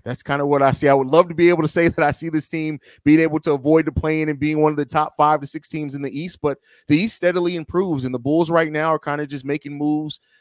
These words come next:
to, to make m-, minuscule improvements where a lot of the other teams in the East are make, are going for it. And so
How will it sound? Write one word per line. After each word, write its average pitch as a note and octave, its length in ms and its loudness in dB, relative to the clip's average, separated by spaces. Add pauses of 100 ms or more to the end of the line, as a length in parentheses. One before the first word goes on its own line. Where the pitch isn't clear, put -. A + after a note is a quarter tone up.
to, C#3+ 220 2 (120)
to C3+ 320 2
make D3+ 200 -2 (840)
m-, D#3+ 200 -12
minuscule D#3+ 540 -2
improvements C#3+ 520 -4
where C#3+ 120 0
a C3+ 40 2
lot D#3+ 200 0
of D#3 60 -6
the D3+ 100 2
other F#3 120 4
teams D#3 280 -6
in C3+ 60 -12
the C3+ 140 -8
East - 260 -8 (160)
are C#3 60 -6
make, D3+ 220 2
are C#3 100 4
going D#3 380 2
for A#2 320 -2
it. A2 40 -4
And G#2+ 100 -8
so C#3 280 4